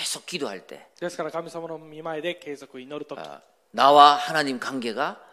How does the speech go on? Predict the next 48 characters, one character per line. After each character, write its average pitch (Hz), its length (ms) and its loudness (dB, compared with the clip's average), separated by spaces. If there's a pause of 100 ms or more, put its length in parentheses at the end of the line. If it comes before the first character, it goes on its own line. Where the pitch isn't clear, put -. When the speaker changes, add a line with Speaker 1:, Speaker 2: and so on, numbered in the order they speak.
(120)
Speaker 1:
이렇게 - 180 -20
가까워지는 - 540 -8
것입니다. - 220 -18
Speaker 2:
私 214 280 -2
と 220 120 0
神 240 260 -4
様 196 220 -8
の 170 80 -6
こ 165 120 -10
の 160 60 -10
関 202 240 -12
係 196 140 -6
が 202 280 -6
近 - 280 -6
く - 140 -14
な 131 120 -16
る 117 60 -16
わ 107 100 -16
け - 80 -20
で - 120 -20
す。 - 840 -16
Speaker 1:
어, 87 540 -6
그래서, 127 500 -2 (180)
어, 80 480 -14 (120)
기도를 156 420 4
멈추지 110 440 -10
말라. - 380 -14 (140)
Speaker 2:
で 175 80 -6
す 160 100 -12
か 180 80 -2
ら、 202 240 -2
祈 160 240 -10
り 165 60 -4
を 214 260 -4
止 - 80 -18
め 170 120 -2
る 196 100 0
な。 143 160 -6 (320)
Speaker 1:
우리는, 117 600 -4 (440)
어, 87 240 -12
복음 127 460 -4
때문에 113 580 -6
남은 98 260 -8
자입니다. 90 420 -18
Speaker 2:
私 165 260 -8
た 151 60 -16
ち - 120 -8
は 202 140 2